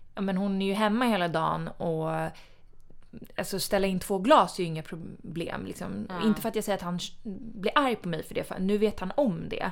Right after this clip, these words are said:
Speaker 2: Mm.
Speaker 1: Men jag tror ändå det är svårt att förstå.
Speaker 2: Det kanske var därför du tände till lite här när jag sa att du var en vilande sjuksköterska.
Speaker 1: <laughs> Kanske.
Speaker 2: För att du tycker att,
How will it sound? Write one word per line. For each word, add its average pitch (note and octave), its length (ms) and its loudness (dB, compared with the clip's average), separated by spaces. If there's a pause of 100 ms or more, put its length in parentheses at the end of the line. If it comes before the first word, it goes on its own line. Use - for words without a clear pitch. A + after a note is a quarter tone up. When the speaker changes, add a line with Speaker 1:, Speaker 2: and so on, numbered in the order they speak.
(100)
Speaker 2:
Mm. E3+ 420 -6 (220)
Speaker 1:
Men G3 120 2
jag G3 140 2
tror G#3 120 2
ändå G3 260 4
det G#3 80 6
är - 20 2
svårt F#3 500 0
att - 180 -4
förstå. F3 920 0 (420)
Speaker 2:
Det G#3+ 60 -2
kanske G#3 240 -2
var G3+ 80 2
därför A#3 280 0
du E3+ 100 -4
tände E3+ 340 -4
till D#3+ 320 -8
lite C3 280 -8
här C3 200 -4
när C#3 100 -8
jag C3+ 220 -6
sa B2+ 340 -6
att - 340 -6 (500)
du D3 140 -6
var C3+ 120 -6
en C#3 160 -4
vilande D3+ 460 -6
sjuksköterska. D#3 580 -10 (240)
Speaker 1:
<laughs> - 260 -2
Kanske. C#4 320 6 (680)
Speaker 2:
För G3 60 2
att F#3 100 0
du F3 140 2
tycker F#3 280 -2
att, F3 160 -2